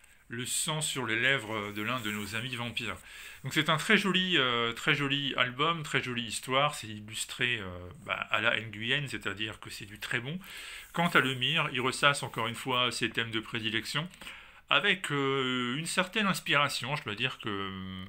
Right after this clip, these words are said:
le début me faisait craindre un, un certain, euh, non pas ennui, mais un certain ronronnement. Puis en fait, très vite, l'histoire s'accélère, on s'attache à chaque personnage, puisqu'ils sont tous développés d'un épisode à l'autre. On apprend,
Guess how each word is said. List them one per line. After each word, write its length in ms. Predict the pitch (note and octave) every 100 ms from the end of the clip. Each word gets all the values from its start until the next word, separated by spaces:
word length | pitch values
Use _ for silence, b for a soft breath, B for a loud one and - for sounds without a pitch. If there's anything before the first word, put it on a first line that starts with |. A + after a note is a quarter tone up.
| A2
le 220 | A2+ A2+
début 400 | B2 B2+ A#2+ E3
me 100 | A#2+
faisait 320 | - A2 A2
craindre 380 | - C3+ C3 G#2
un, 420 | G#2 G2+ F#2 G2+
un 120 | G#2
certain, 640 | G#2 C3+ A#2+ - B2 B2 A2+
euh, 120 | F#2+ F#2+ B B B2
non 200 | B2+ C3+
pas 220 | C#3+ C3+
ennui, 420 | D#3 E3 F#3+ G#3
mais 80 | F3
un 160 | A2+ A2
certain 400 | - C3+ - C#3
ronronnement. 760 | A2+ C3 E3 C#3 C#3 C#3 F#3 G#3 B B
Puis 140 | - D3
en 60 |
fait, 220 | - F#3+ F#3+ - _
très 220 | - A3
vite, 240 | F3 G#3+
l'histoire 360 | C#3+ C#3 - D#3+
s'accélère, 640 | - C#3 - C3 B2 F3
on 80 | B2+
s'attache 460 | A#2+ A#2+ C#3+ C3+ -
à 80 | G#2+
chaque 360 | - D#3+ D#3
personnage, 580 | - B2 - B2 C#3 A2+ B B B B
puisqu'ils 300 | - A#2 -
sont 180 | - C#3
tous 340 | B2+ G#3+ F3+ B2+
développés 500 | C3 A#2+ B2+ B2 B2+
d'un 260 | G#2+ C3 C3+
épisode 500 | C3 B2 A2+ A#2+ G#2+
à 60 |
l'autre. 340 | G#2 D#3 - A2+
On 200 | G2 G#2
apprend, 400 | G2+ - B2